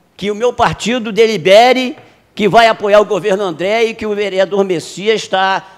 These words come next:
ah, designado para deixar o mandato e assumir a Secretaria de Educação. Eu fui secretário de Habitação no governo Mirinho Braga. Secretário de Habitação.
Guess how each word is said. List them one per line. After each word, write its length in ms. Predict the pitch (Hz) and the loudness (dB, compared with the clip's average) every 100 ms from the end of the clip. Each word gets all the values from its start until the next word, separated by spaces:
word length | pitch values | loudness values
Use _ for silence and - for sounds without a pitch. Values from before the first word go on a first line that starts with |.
| _ _ | _ _
ah, 200 | 147 160 | -12 -12
designado 880 | 143 226 165 294 254 190 208 247 233 | -4 -2 0 -2 -4 0 2 2 0
para 160 | 226 202 | -4 -6
deixar 300 | 196 - 214 | -6 -6 -6
o 60 | |
mandato 480 | 208 180 151 202 214 | -6 -8 -4 -6 -4
e 20 | |
assumir 320 | 214 - 196 208 | -10 -12 -6 -6
a 40 | |
Secretaria 520 | 180 202 196 185 185 | -6 -10 -6 -4 -4
de 80 | 185 | -6
Educação. 680 | 180 185 190 165 131 107 - _ _ _ _ _ _ _ _ _ _ _ _ | -8 -4 -4 -4 -8 -8 -14 _ _ _ _ _ _ _ _ _ _ _ _
Eu 140 | 214 | 0
fui 140 | - 311 | 0 0
secretário 440 | 277 269 233 254 | 0 -2 -2 0
de 60 | 240 | -2
Habitação 680 | 254 - 240 - 202 226 165 | -4 -6 -6 -4 -2 -2 -2
no 120 | 170 | -4
governo 600 | 165 175 160 196 214 208 | -4 -4 -2 -4 -4 -8
Mirinho 360 | 190 196 214 | -8 -6 -6
Braga. 520 | 220 165 160 131 113 - _ _ _ _ _ _ _ _ | -2 0 0 0 -8 -10 _ _ _ _ _ _ _ _
Secretário 600 | - 160 160 151 202 214 | -10 -10 -6 -4 -4 -2
de 60 | 180 | -4
Habitação. 760 | 165 277 262 - 143 120 113 | -6 -6 -6 -2 -4 -4 -8